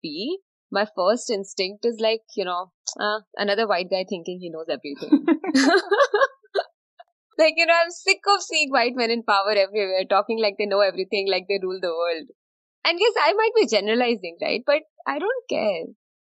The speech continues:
Speaker 2: Well, it is true for a good majority. And I do want to give credit to their ancestors who were definitely cunning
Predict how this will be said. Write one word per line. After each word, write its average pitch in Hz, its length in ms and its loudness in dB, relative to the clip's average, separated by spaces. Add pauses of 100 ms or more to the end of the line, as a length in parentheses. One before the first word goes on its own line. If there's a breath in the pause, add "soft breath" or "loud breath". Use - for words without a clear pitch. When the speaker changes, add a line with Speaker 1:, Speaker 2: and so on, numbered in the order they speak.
(260)
Speaker 2:
Well, 294 180 2
it 339 120 0
is 370 180 0
true 254 160 -2
for 240 120 4
a 240 60 2
good 214 140 -2
majority. 202 720 -6 (100)
And 240 180 4 (300)
I 240 160 4
do 202 220 -2
want 320 240 4
to 254 120 2
give 254 200 -2
credit 220 340 0 (220)
to 233 80 -4
their 220 200 0
ancestors 214 680 -2
who 208 100 -4
were 208 160 0
definitely 233 640 -2
cunning 214 380 2